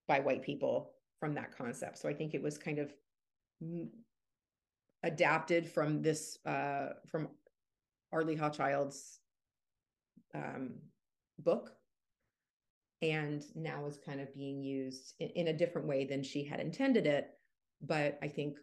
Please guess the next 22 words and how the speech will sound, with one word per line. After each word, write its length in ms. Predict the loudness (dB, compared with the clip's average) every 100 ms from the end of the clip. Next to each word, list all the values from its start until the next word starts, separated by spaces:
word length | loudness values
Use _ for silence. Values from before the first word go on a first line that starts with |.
| -4
that's 200 | -2 0
important 440 | 0 4 4 4 0
to 100 | -2
note. 420 | 0 4 2 2 -4
And 220 | 0 2
also, 720 | 2 2 0 0 0 0 -2 -6 _ _ _ _ _ _ _ _
um, 580 | -6 -4 -6 -8 -10 -14 -18 _ _ _ _ _ _ _ _ _ _ _ _ _ _ _ _ _ _ _ _ _ _ _ _
that 220 | 0 2
it 100 | 4
is 180 | 0 -2 -10 -20
totally 400 | -2 2 4 4
in 80 | 2
a 60 | 0
different, 360 | -2 -2 -6 -8 _ _ _ _ _ _ -20 -4
that 120 | 0 2
it's 140 | 0
a 40 |
totally 340 | 2 4 4 2
different, 420 | 0 -2 -6 -6 -8
um, 360 | -8 -6 -8 -8
use 480 | -2 0 0 -4 -10 -8
from 320 | -6 -4 -8